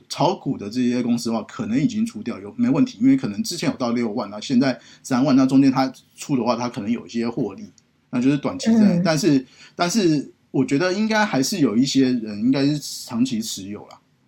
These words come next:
Speaker 2: 嗯，就像之前我们有聊 PayPal 嘛，PayPal 是不是也有买比特币，
Speaker 1: 嗯。
Speaker 2: 对不对？
Speaker 1: 这，
Speaker 2: 所以就
Speaker 1: 这，这很正常的，PayPal 就是马-，Musk 还有这个就是比特币
Speaker 2: 哦，对，对，对。
Speaker 1: 这些人的，他们，
Speaker 2: 对，他们都是
Speaker 1: 他们长期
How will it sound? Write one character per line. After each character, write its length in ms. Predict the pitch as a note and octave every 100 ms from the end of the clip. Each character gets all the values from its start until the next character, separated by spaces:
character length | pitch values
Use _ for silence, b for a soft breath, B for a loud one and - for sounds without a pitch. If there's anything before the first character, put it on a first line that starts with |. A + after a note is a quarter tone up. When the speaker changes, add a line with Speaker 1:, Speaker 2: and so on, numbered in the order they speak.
| _ _ _ _ _ B3
Speaker 2:
嗯， 680 | A3+ G#3+ G3+ F#3+ F#3 F3 G3+
就 160 | C4
像 180 | D4 F4+
之 140 | E4+
前 120 | D#4 C#4+
我 60 |
们 80 | F#3
有 80 | E3
聊 240 | - F3
PayPal 520 | - B3+ B3+ C4 G3 D#3
嘛， 120 | - -
PayPal 280 | B3 C4+ G3+
是 120 | G3+
不 60 |
是 60 | F#3
也 60 | E3+
有 120 | D3+
买 200 | D3 D#3
比 160 | - E3+
特 160 | E3
币， 180 | D#3+ D#3+
Speaker 1:
嗯。 40 | D#3
Speaker 2:
对 120 | F3
不 60 | -
对？ 100 | F2 G#1 - - b b
Speaker 1:
这， 160 | - -
Speaker 2:
所 40 |
以 140 | C4 A#3
就 140 | F#3 D3+
Speaker 1:
这， 140 | -
这 80 | F#3
很 140 | F3 A#3
正 160 | E3
常 140 | A#2 G#2+
的， 80 |
PayPal 260 | A#2 E3 D#3
就 80 | C3
是 300 | C3+ C#3+ B2+ -
马 120 | A#2+ G2 -
-，Musk 420 | D3 A#2+ - A2
还 160 | - A#2
有 120 | G2+
这 100 | A#2
个 240 | A2+ G#2 G2+
就 180 | - B2+
是 140 | B2+
比 140 | A2+ A#2
特 120 | -
币 40 |
Speaker 2:
哦， 40 | G#3
对， 100 | G#3+
对， 120 | G3
对。 120 | F#3+
Speaker 1:
这 0 |
些 80 | F3+ E3+ F3
人 180 | - -
的， 140 | -
他 120 | - F#3
们， 80 |
Speaker 2:
对， 240 | G3 G3+ F#3+
他 100 | G#3
们 20 |
都 100 | F#3+
是 120 | -
Speaker 1:
他 40 | F#3+
们 40 |
长 60 | E3+
期 220 | - D3+